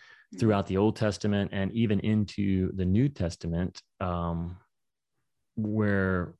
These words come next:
Speaker 2: where God's people went through very difficult times, times that it would be very easy, especially when you were in the midst of them, to question whether or not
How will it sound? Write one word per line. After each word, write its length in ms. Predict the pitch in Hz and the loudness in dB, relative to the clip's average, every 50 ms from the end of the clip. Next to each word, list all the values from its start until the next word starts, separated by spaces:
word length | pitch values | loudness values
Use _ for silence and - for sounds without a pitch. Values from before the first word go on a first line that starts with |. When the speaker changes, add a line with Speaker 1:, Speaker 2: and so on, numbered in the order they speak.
| _ _ | _ _
Speaker 2:
where 220 | - 101 101 98 | -2 0 0 0
God's 300 | 92 92 98 101 104 - | 0 0 0 -2 -2 -4
people 640 | - - 110 98 - - 95 95 92 92 92 90 90 | -4 -4 -4 -4 -2 -2 0 0 2 0 0 -2 -2
went 240 | - 104 98 92 - | -4 -4 -4 -4 -4
through 260 | 98 95 90 87 85 | -4 -2 -2 -2 -2
very 400 | 80 98 98 101 104 104 92 87 _ _ | -2 0 2 2 2 2 0 -2 _ _
difficult 560 | 104 104 - - 98 - - 95 - - _ | -2 -2 0 -2 -6 -2 -2 -4 -4 -4 _
times, 840 | - - - 107 107 101 95 92 90 87 87 85 82 - - - _ | -8 -4 0 2 2 4 4 4 4 2 2 0 -2 -4 -8 -12 _
times 360 | - - 101 98 98 95 82 | -4 -2 0 2 2 0 0
that 240 | 92 90 87 73 - _ _ _ _ _ _ _ _ _ _ _ _ _ _ _ _ | 0 0 0 -2 -4 _ _ _ _ _ _ _ _ _ _ _ _ _ _ _ _
it 80 | - 117 | 0 2
would 120 | 104 107 | 2 4
be 120 | 87 107 104 | 4 4 4
very 240 | 95 104 95 92 90 | 4 4 2 2 2
easy, 380 | 98 113 127 131 104 92 95 | 2 2 2 2 2 2 -2
especially 440 | 87 - - 98 95 - 101 98 95 | -2 -2 -2 -4 -2 -2 -2 -2 -2
when 260 | 87 - 90 95 92 | -2 -2 0 2 2
you 120 | 90 87 87 | 2 2 2
were 40 | 87 | 2
in 80 | 85 | 0
the 60 | 82 82 | 0 2
midst 300 | 87 101 123 135 - - | 2 2 2 2 0 -2
of 120 | 101 82 | -2 0
them, 340 | 90 87 85 85 85 85 - - - - - - _ | 0 0 0 0 -2 -4 -8 -16 -20 -20 -20 -14 _
to 80 | - 101 | -8 -8
question 480 | - - 110 104 - - 98 95 92 90 | 0 0 0 0 0 -2 0 0 0 0
whether 320 | 90 92 92 90 92 90 | 0 0 0 0 0 -2
or 60 | 90 | 0
not 360 | 90 90 87 87 87 - - | 0 0 0 -2 -2 -4 -6